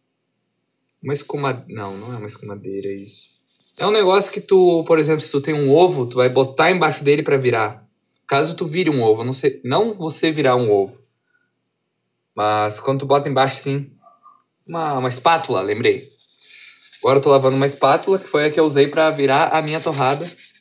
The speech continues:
E descobri que o pão estava completamente torrado. Passado do ponto. Beleza, já foram alguns itens. Agora eu tô indo pra uma faca. E essa faca é só uma faca normal mesmo, mas o interessante é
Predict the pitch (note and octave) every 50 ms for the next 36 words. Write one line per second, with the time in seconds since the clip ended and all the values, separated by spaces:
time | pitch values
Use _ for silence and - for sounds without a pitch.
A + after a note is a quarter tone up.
0 | _ _ _ - B2+ B2+ B2+ - - - E3 C3+ C3+ D3 F#3 F#3 - - - -
1 | - C3 B2+ - A#2+ B2+ C3+ C3 - C3+ C3 C3 C3 - C3 B2+ B2+ C3 C3 C3+
2 | C3 B2 B2 B2+ B2+ - C3+ B2+ B2 A#2+ A#2+ - - C3+ C3+ A#2+ B2 A2+ G#2+ -
3 | - G#2 - - _ _ _ _ _ _ _ - - _ - A2+ G#2+ - - A2+
4 | A#2 A#2+ A2+ G#2 G#2+ G2+ - - - - - - - - - - _ _ - -
5 | - - - - - _ _ _ _ _ _ _ _ _ _ _ _ _ _ _
6 | _ _ _ _ _ _ _ _ _ _ - _ _ _ - C#3 B2+ C3 C3+ C#3
7 | C#3 C3 A#2+ - B2+ B2+ B2+ B2+ B2+ B2+ C3 C3 A#2+ B2+ C#3 D#3 - F#3+ D#3+ C#3+
8 | C#3+ B2 C3 C3 C#3 C#3+ D3+ C#3+ C#3+ C3+ D3+ D3 C#3 C3+ C3 - - B2+ C3 F3
9 | F#3 - - - A#2+ - - - - - - - _ _ _ _ _ _ _ -
10 | - - - - - _ _ _ - A#2 B2 B2 B2 B2 B2 B2 B2 A#2+ B2 A#2+
11 | B2 B2 A#2+ - C#3 - - B2+ B2+ C#3 C#3+ - - E3+ F3 E3+ - - - -
12 | C#3+ - - D3 D3+ D3 - C#3 - D3 C#3+ C#3 C3 C3 C#3+ D3 C#3 C3 D3 D#3+
13 | F3+ E3+ D#3 D3 C#3 C#3 C#3+ C#3+ C3+ D#3 C#3 D3 C#3 - - D3+ E3 F#3 F#3 -
14 | F3 D#3 D3 - -